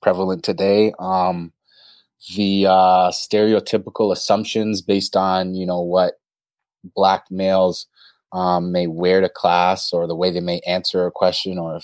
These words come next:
you know, just the very, the superficial things that occur when people interact. Um, those are big time blockers when, um, a teacher's, you know, charged with, um,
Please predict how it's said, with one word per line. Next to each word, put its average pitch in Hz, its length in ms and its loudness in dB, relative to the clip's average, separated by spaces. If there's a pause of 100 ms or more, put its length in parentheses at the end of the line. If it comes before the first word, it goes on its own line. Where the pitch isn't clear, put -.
you 92 280 -10
know, 82 200 -10
just - 300 -8
the 95 280 -2
very, 104 300 2
the 98 140 -6
superficial 110 920 0
things 120 520 -2 (100)
that 98 160 4
occur 107 480 2 (400)
when 95 180 -4
people 104 340 -4
interact. 101 720 0 (420)
Um, 87 480 -8
those 101 160 2
are 101 80 4
big 90 320 -4
time 92 320 0
blockers 92 520 2
when, 87 300 -2
um, 80 380 -6
a - 40 -16
teacher's, 87 560 -8 (300)
you 95 220 -8
know, 85 160 -6
charged 95 540 0
with, 92 300 -2
um, 82 340 -4